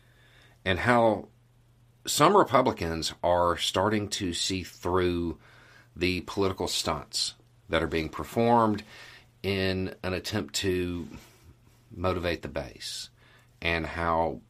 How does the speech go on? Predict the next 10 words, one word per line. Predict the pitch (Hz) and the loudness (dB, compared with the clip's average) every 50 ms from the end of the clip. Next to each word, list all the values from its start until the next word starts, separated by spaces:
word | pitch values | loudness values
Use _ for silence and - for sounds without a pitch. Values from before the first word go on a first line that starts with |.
| _ _ _ _ - | _ _ _ _ -8
Republicans | 90 85 87 87 - - 101 92 85 - 90 85 - | -2 0 0 0 0 0 -2 -2 -2 -2 -2 -4 -2
are | - - 82 80 | -2 -2 -2 -2
starting | - - - 90 98 104 110 110 | -2 -2 0 2 2 2 2 0
to | 92 95 | -2 -2
see | - - - 98 82 65 | 0 0 2 0 0 2
Abbott | 82 92 104 90 78 71 - - - - - - - - - - - _ _ | 2 2 2 2 0 -6 -10 -14 -20 -20 -20 -20 -20 -20 -20 -20 -20 _ _
for | - - 90 92 87 | -4 0 0 0 0
who | - - 82 76 | 0 -2 -4 -4
he | 73 80 73 73 85 | -4 -4 -4 -2 0
is. | 98 95 62 - - - - - - | -2 -2 -4 -6 -10 -12 -12 -12 -12